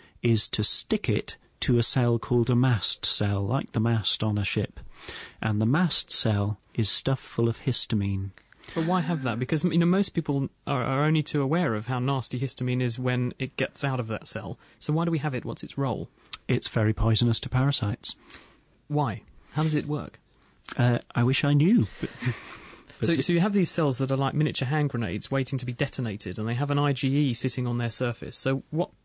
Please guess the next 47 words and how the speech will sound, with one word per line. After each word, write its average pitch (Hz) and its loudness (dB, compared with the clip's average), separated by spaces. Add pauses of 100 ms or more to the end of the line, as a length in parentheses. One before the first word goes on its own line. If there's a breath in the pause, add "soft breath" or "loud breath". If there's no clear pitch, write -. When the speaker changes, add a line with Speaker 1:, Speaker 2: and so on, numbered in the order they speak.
(240)
Speaker 2:
what 175 -2
goes 147 2
on 131 2
to 127 -4
make 131 -2
that 127 -4
cell 120 -2
discharge 117 -4
that - -8
histamine? 110 -6
How 139 -2
does 143 -4
that 131 -6
work? 107 -6 (520 loud breath)
Speaker 1:
Well, 147 2
the 139 2
mast 226 4
cell 139 4
will 120 6
be 120 2
covered 127 2
in 120 4
I 127 4
G 120 0
E 120 4
molecules 113 4
against 113 0
all 151 4
sorts - 0
of 117 0
different - -2
targets. - 0
It 107 0
isn't 123 2
one 120 2
mast 120 0
cell 110 2
is 104 2
against 107 0
this - 0
thing, 107 0
one 107 0
mast 107 0
cell 104 -2
against 101 -4
that 123 -2
thing. - -8